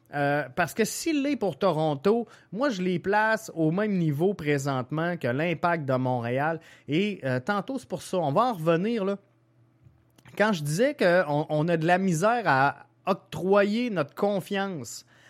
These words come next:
en, euh, cette formation-là que présente l'Impact de Montréal, moi, je pense qu'on a tout,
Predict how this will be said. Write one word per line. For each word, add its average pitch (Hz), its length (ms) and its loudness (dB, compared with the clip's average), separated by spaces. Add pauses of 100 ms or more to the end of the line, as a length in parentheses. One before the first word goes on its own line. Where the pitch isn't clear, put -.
(120)
en, 165 360 0
euh, 135 180 0
cette - 260 -4
formation-là 175 1120 0
que 190 120 -4
présente 156 640 -2
l'Impact 147 400 -2
de 135 80 -2
Montréal, 127 640 -2 (380)
moi, 180 100 -4
je - 80 -10
pense 233 220 -4
qu'on 170 220 0
a 170 100 0
tout, 254 420 -2